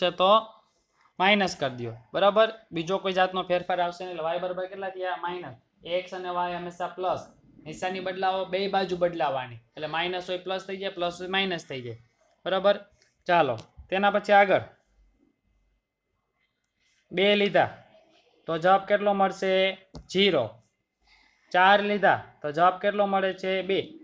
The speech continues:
એક અહીંયા માઇનસ વાય બરાબર માઇનસ બે મળે છે, માઇનસ વાય બરાબર માઇનસ બે, બે બાજુ માઇનસ માઇનસ હોય તો માઇનસ માઇનસ ઉડી જાય, એટલે વાય બરાબર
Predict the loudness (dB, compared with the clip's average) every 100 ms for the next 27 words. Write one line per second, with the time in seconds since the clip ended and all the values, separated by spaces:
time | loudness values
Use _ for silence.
0 | -12 -8 -4 -4 0 0 2 2 0 2
1 | 2 4 6 6 4 2 0 0 -2 -2
2 | -2 0 2 2 0 -4 -16 _ _ _
3 | _ _ _ -4 -2 -2 -2 -4 -4 0
4 | 2 2 2 0 0 -2 -2 -2 -6 -6
5 | -6 -6 -4 -2 4 4 4 0 0 2
6 | 0 0 0 0 0 0 4 4 4 0
7 | _ _ _ _ _ _ _ _ _ _
8 | _ _ -2 2 2 0 0 -2 -2 -4
9 | -4 -4 -6 -10 _ -8 2 4 6 4
10 | 4